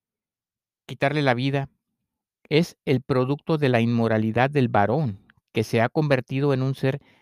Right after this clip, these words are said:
degenerado porque la moral inculcada por los grandes maestros no ha sido escuchada. Desde que se creó la primera religión,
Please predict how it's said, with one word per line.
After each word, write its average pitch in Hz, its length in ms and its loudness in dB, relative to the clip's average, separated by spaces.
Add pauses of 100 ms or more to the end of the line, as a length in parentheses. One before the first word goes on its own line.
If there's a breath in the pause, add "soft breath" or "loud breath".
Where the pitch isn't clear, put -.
(160 soft breath)
degenerado 120 880 2 (380)
porque 120 420 0
la 110 120 2
moral 107 560 0 (220)
inculcada 120 880 -4
por 113 180 -10
los 107 180 -8
grandes 113 380 -4
maestros 113 800 -4 (560)
no 139 420 6 (140)
ha - 160 0
sido 190 400 0
escuchada. 107 720 -10 (1300)
Desde 139 180 4
que 147 140 -4
se 143 100 -4
creó 156 480 2 (320)
la - 160 -2
primera 151 380 0
religión, 156 580 -4